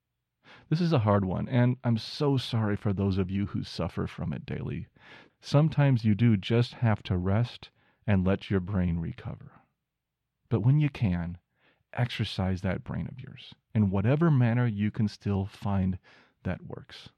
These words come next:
Thanks for the comment, and I hope your cognitive functioning returns soon.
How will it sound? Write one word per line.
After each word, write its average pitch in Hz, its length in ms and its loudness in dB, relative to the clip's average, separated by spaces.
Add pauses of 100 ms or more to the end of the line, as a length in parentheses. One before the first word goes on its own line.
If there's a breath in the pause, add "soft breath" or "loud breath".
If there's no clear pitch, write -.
(680)
Thanks 123 200 6
for 113 100 4
the 104 60 4
comment, 87 420 -4
and 113 240 4 (120)
I 113 140 4
hope 123 300 0
your 117 100 2
cognitive 104 540 -2
functioning 90 580 -2 (380 soft breath)
returns 92 560 -4
soon. - 340 -16